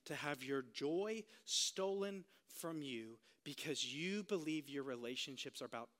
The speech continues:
transaction. And the joy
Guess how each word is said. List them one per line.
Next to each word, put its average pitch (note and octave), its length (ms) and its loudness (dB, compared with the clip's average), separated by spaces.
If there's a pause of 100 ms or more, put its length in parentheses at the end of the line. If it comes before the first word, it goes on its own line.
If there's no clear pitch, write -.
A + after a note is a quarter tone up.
(280)
transaction. A2+ 600 -4 (2000)
And E3+ 160 2
the D#3+ 60 4
joy G3 720 2